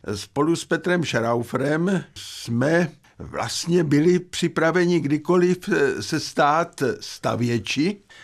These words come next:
a bylo to také potřeba, protože jsme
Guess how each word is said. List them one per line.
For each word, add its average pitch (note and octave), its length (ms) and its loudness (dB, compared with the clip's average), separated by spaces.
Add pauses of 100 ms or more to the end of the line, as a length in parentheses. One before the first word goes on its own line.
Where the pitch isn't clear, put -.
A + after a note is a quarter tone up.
(180)
a A#2 100 -2
bylo D#3 260 2
to E3 140 0
také D#3 680 2 (180)
potřeba, C#3 760 0 (100)
protože D3+ 760 2 (180)
jsme D3 500 2